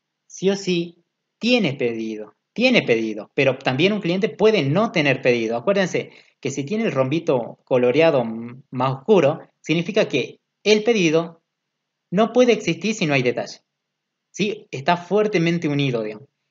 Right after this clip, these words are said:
En cambio, el rombito, digamos, que tiene esta relación, eh, sí o sí, eh, va, no sí o sí, sino que un cliente puede o no puede tener pedidos. ¿Estamos bien?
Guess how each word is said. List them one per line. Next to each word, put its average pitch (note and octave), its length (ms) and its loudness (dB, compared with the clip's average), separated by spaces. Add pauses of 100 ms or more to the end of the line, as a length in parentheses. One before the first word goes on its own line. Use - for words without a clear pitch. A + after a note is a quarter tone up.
(120)
En G3+ 180 -2
cambio, E3 480 0 (280)
el C#3 160 -2
rombito, D#3+ 540 0
digamos, C#3+ 420 0
que B2 120 -8
tiene D#3+ 260 -2
esta C#3 180 -4
relación, C3+ 600 -4 (680)
eh, B2+ 340 -2
sí - 240 -2
o G#3 80 4
sí, E3 460 -4 (560)
eh, C3+ 140 -2
va, B2+ 260 -2
no D3+ 200 -2
sí E3+ 120 -2
o C3 60 0
sí, G#2+ 180 -8
sino D3 240 -2
que C#3+ 260 -6
un G3+ 120 0
cliente G3 600 0
puede C4+ 460 0 (360)
o E3 180 0
no A3 260 2
puede D#3+ 480 2
tener C3+ 540 -4
pedidos. A#2+ 640 -4 (280)
¿Estamos B2+ 300 -2
bien? F#3+ 220 0